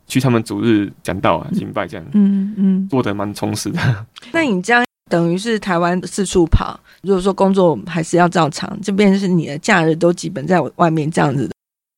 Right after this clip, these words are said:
Speaker 1: 嗯。
Speaker 2: 那你这样还是可以平衡吗？
Speaker 1: 就尽量控制，<laughs> 不要自己太累这样子。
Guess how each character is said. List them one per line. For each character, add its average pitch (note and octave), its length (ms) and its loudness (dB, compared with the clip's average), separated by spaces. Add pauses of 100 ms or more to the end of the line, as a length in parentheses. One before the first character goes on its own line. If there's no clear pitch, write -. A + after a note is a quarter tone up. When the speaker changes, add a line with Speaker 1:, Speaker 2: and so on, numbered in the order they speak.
(140)
Speaker 1:
嗯。 A#2+ 220 -4 (160)
Speaker 2:
那 C#4 140 0
你 G#3 140 4
这 A#3 120 0
样 G3+ 240 2 (240)
还 G#3 200 2
是 D4 120 0
可 C#4 120 2
以 B3+ 60 4
平 F3+ 240 0
衡 F3 160 2
吗？ E3 340 0 (600)
Speaker 1:
就 G#2+ 360 2
尽 C3 220 -4
量 B2 160 0
控 A2+ 180 -2
制， C3+ 200 -4 (140)
<laughs> D#3+ 140 2
不 G3 80 -2
要 D#3 160 4
自 D#3 160 2
己 B2+ 60 4
太 A#2 200 -2
累 A2+ 140 2
这 A2+ 120 0
样 A2 80 -2
子。 G#2+ 40 -12